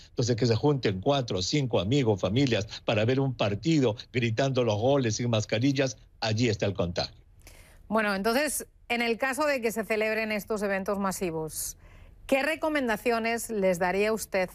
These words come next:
Speaker 2: para esas personas, los fanáticos, que van a asistir a eventos deportivos, a grandes concentraciones, grandes eventos? ¿Cuáles son los factores de riesgo a considerar?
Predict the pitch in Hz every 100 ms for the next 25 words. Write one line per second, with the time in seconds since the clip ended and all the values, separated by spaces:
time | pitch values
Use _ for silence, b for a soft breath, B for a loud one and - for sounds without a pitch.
0 | - 214 214 226 254 285 - 240 190 208
1 | 208 190 190 180 185 - 190 196 196 175
2 | 196 - 214 220 - B B B - 214
3 | 214 233 214 202 - 226 220 196 180 180
4 | 190 190 175 165 175 175 - 294 277 269
5 | 226 196 214 214 208 180 - 180 - 175
6 | 170 170 - 277 269 262 214 202 190 180
7 | 190 226 220 233 220 - B B B B
8 | - 285 311 339 359 320 294 277 254 -
9 | 220 - - 269 269 269 226 220 208 202
10 | 196 196 202 - 196 190 185 185 185 160
11 | 160 -